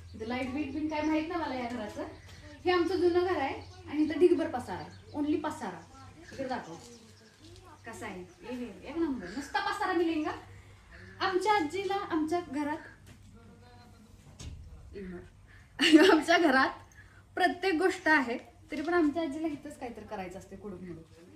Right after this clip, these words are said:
म्हणजे इथं काही नाहीये, काही नाहीये, तरी पण तिला इथंच करायचं असतं, कारण की तिला असं वाटतं की इथं जुन्या आठवणी आहेत आणि इथंच राहावं, म्हणून आम्ही तिला काही बोलत नाही. ती इथं पण असते. असं तुम्ही सम-, तुम्हाला असं वाटतं की आम्ही तिला इथं ठेवतोय, पण असं काही नाही,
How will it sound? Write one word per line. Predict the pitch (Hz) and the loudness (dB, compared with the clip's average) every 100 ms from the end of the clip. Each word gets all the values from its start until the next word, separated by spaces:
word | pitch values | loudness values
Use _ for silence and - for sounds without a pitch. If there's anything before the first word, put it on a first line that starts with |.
| - - | -20 -4
म्हणजे | 311 370 | 0 2
इथं | 415 | 0
काही | 466 494 392 | 2 4 4
नाहीये, | 494 466 302 370 - | 4 2 2 0 -2
काही | 339 311 | 0 2
नाहीये, | 392 262 180 - | 2 0 -2 0
तरी | 330 | 0
पण | 359 392 392 | 0 -2 -2
तिला | 349 381 | -2 -2
इथंच | 339 349 - | -2 -6 -6
करायचं | 320 285 | -4 -4
असतं, | 294 302 | -6 -6
कारण | 294 285 | -4 -2
की | 277 | -4
तिला | 294 294 | -2 0
असं | 294 302 | 0 -2
वाटतं | 294 285 285 285 - - - - - | -6 -6 -6 -8 -10 -20 -20 -20 -10
की | 262 | -6
इथं | 262 254 254 254 240 - - - _ 196 | -6 -4 -2 -2 -4 -8 -18 -20 _ -2
जुन्या | 247 269 | 2 4
आठवणी | 269 254 247 254 | 2 0 -2 -2
आहेत | 269 | -2
आणि | 254 254 | -2 -2
इथंच | 233 233 | -2 -4
राहावं, | 240 208 214 | -4 -4 -4
म्हणून | 226 226 | -6 -6
आम्ही | 220 226 | -6 -6
तिला | 226 226 220 - 170 - - | -2 -2 -4 -14 -20 -20 -8
काही | 233 | -4
बोलत | 226 240 220 208 | -4 -6 -8 -8
नाही. | 247 277 | -8 -8
ती | |
इथं | 320 349 | -4 -2
पण | 392 403 | 2 2
असते. | - 370 | 4 6
असं | 392 311 415 | 6 6 0
तुम्ही | 466 | -2
सम-, | 494 539 - - 440 | 0 0 -2 -8 -4
तुम्हाला | 440 494 523 | 0 6 6
असं | 508 539 | 6 4
वाटतं | 539 523 508 | 4 4 6
की | |
आम्ही | 523 453 | 6 4
तिला | 466 466 | 2 2
इथं | 440 453 | 0 2
ठेवतोय, | 508 370 392 | 2 2 -2
पण | 494 392 | 0 -2
असं | 381 415 | -2 -2
काही | 403 | 4
नाही, | - - - - | 6 6 6 4